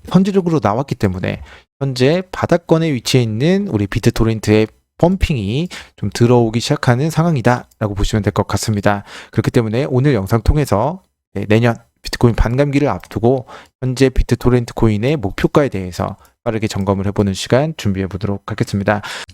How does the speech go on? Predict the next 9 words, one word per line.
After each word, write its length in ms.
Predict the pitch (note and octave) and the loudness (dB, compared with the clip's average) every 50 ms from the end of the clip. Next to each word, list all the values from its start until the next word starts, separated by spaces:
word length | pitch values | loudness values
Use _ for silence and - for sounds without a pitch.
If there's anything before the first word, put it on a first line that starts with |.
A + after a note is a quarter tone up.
| - - - _ _ _ _ _ _ _ _ _ _ _ _ _ | -20 -20 -20 _ _ _ _ _ _ _ _ _ _ _ _ _
마지막으로 440 | - B2 C3 D3+ E3 E3 D3+ D#3 D#3 | 2 4 6 6 6 6 6 6 6
종목에 420 | C#3+ - B2+ C3+ D#3 F3 F3 G3+ F#3 | 6 4 4 6 6 6 6 6 4
물려서 600 | C3 G#2 G2+ G#2 A#2 A2 G2 G#2 G2 G#2 G#2+ G#2 | 4 2 2 2 2 2 2 2 2 0 0 -2
저는 280 | F#2 - G2+ G2+ G#2+ G#2 | -2 0 0 0 0 0
조금 240 | - - B2+ B2 A#2 | 0 2 2 2 2
고민이 420 | - - A#2 A#2+ C3 B2+ C3 A#2+ | 4 4 4 4 4 2 2 0
있습니다 600 | G2+ - - A#2+ A2+ G#2 F#2+ A#2+ A#2+ A#2 A#2 - - | 0 2 4 4 4 4 4 4 4 2 0 -4 -2
하시는 360 | - C3+ B2+ - D3 C#3+ C3+ | 2 2 4 4 2 2 2
분들께서도 840 | B2 G2+ G2 A2 G#2+ - C#3+ C#3+ - A#2+ A#2 D3+ D#3 C3+ C3 C#3 | 0 -2 -2 -2 0 0 0 2 2 2 2 2 2 2 -2 -6